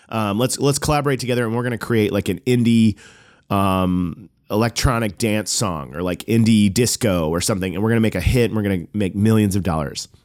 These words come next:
And they get together to do this, and nothing comes of it. They're like, "It's a lot harder than we thought to come up with that." So they ditch that. They start playing some covers, and then before they know it, they're, they're, they're playing a, um,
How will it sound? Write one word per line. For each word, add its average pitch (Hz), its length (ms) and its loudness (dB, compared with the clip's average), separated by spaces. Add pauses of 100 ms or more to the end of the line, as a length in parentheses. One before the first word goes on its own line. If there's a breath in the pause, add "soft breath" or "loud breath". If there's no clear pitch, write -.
(100)
And 98 100 -6
they 95 60 -2
get 110 160 0
together 110 300 0
to 101 100 0
do 95 160 2
this, 92 320 0 (720 soft breath)
and 101 100 -2
nothing 110 300 0
comes 95 240 -2
of 90 80 -2
it. 90 100 -2
They're 87 100 -4
like, 85 140 -4
"It's - 140 -8
a - 60 -4
lot 98 200 -2
harder 92 280 -2
than 85 100 -2
we 82 80 -4
thought 87 240 -4
to 87 60 -14
come 87 180 -8
up 82 80 -8
with 82 80 -8
that." 80 200 -6
So - 140 -10
they 73 60 -6
ditch 107 440 -2
that. 98 320 0
They 82 100 -8
start - 220 -6
playing 82 240 -8
some 78 140 -12
covers, 95 400 -4 (380 soft breath)
and 143 100 0
then 170 80 2
before 165 240 2
they 139 80 4
know 123 280 2
it, 95 120 -4
they're, 104 280 -2
they're, 101 280 -4
they're 113 160 -2
playing 110 720 -2 (640 soft breath)
a, 101 400 2
um, 85 480 -2